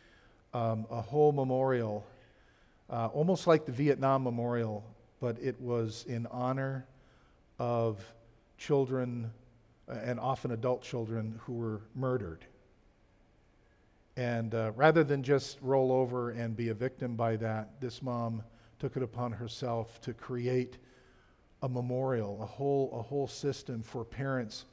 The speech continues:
whose children have been murdered. And it's, it's grown into this huge thing. I, I thought about that,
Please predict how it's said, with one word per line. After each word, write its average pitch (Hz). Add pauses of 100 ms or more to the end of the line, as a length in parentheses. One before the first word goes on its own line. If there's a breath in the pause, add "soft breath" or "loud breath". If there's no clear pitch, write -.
whose 120
children 127
have 113
been 113
murdered. 117 (960)
And 123
it's, 131
it's 120
grown 139
into 131
this 113
huge 151
thing. 135
I, 131
I -
thought 170
about 147
that, 151